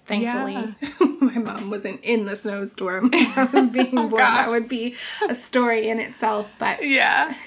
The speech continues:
Speaker 1: <laughs> yeah, I don't know. Maybe that's why I have such an aversion to, like, the winter time or harsh
Speaker 2: Oh, it's
Speaker 1: winters.
Speaker 2: so tough. Yeah. So, um, is that why you chose to go to school there?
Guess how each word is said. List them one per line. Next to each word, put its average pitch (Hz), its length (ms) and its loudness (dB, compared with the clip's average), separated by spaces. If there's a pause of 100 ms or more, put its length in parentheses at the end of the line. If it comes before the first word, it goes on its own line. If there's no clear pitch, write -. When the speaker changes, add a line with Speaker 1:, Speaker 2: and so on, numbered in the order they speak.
(340)
Speaker 1:
<laughs> - 400 -4
yeah, 262 280 0
I 226 120 -2
don't 247 180 -2
know. 269 180 0
Maybe 240 320 0
that's 233 320 -2
why 220 140 -2
I 226 40 -4
have 233 200 -8
such 233 220 -8
an 240 100 -4
aversion 196 520 -8
to, 214 140 -12
like, 208 320 -10 (1080)
the 196 100 -8
winter 196 400 -10
time 196 460 -14
or 185 180 -10
harsh 202 280 -4 (180)
Speaker 2:
Oh, - 40 -12
it's - 180 -10
Speaker 1:
winters. - 180 -4
Speaker 2:
so 214 260 -8
tough. - 480 -14 (140)
Yeah. 214 480 -8 (520)
So, 254 500 -2
um, 208 540 -2 (640)
is 262 180 0
that 214 240 2
why 247 120 0
you 285 420 -8
chose 220 420 -8
to 208 300 -8
go 202 180 -4
to 208 80 -2
school - 380 -8
there? 294 320 -10